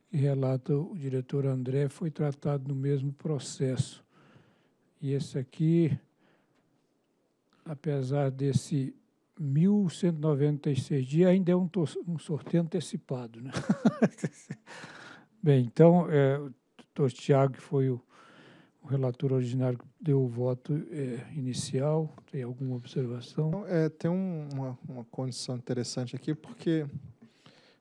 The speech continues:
Speaker 2: eu acho que o diretor do voto visto tem razão. A, a situação da, da, da Seron, quando a gente tomou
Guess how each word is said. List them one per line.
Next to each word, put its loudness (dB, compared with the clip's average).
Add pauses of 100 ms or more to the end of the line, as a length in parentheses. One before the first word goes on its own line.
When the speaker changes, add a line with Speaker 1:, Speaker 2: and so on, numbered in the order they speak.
Speaker 2:
eu 0
acho 4
que 0
o 4
diretor 2
do 0
voto 0
visto -2
tem -2
razão. -2 (420)
A, -2
a 2
situação 2
da, 4
da, 0
da -2
Seron, -4
quando -4
a 0
gente -8 (640)
tomou -8